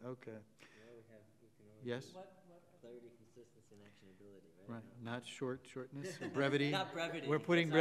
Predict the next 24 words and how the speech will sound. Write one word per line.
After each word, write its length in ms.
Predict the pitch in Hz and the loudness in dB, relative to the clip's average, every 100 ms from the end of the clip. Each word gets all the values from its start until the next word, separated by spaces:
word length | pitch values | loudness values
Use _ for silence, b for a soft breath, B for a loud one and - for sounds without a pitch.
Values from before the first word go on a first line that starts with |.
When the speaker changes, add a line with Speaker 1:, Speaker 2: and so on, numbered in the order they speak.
| 165 | 8
Speaker 1:
brevity 180 | 156 143 | 8 6
Speaker 2:
in 40 | 131 | 4
Speaker 1:
in. 20 | |
Speaker 2:
our 60 | 127 | 2
Speaker 1:
We're 60 | 135 | 0
gonna 140 | 131 | 0
Speaker 2:
charge. 100 | 127 | 0
Speaker 1:
change 280 | 151 151 143 | 0 2 0
the 100 | 135 | -6
charge. 480 | 104 127 107 104 - B B B B B - | -6 -4 -4 -8 -16 B B B B B 4
Whereas 580 | 151 165 165 151 147 - | 8 10 10 8 4 4
H 280 | 165 180 175 | 4 4 2
twenty-eight 420 | 170 165 151 147 | -2 2 2 2
ten 240 | 160 160 | 0 0
will 120 | 151 | -2
have 180 | 143 143 | -2 -4
a 60 | 139 | -4
net 340 | 131 143 156 135 | -4 -4 -4 -6
beneficial 480 | 139 147 143 139 147 | -4 -4 -4 -6 -6
impact 380 | 147 147 139 143 | -6 -4 -6 -6
on 80 | 135 | -8
statewide 460 | - 143 135 135 | -4 -2 -2 -4
economic 380 | 135 139 131 127 | -4 -6 -6 -6
growth 340 | 139 139 175 | -2 0 -2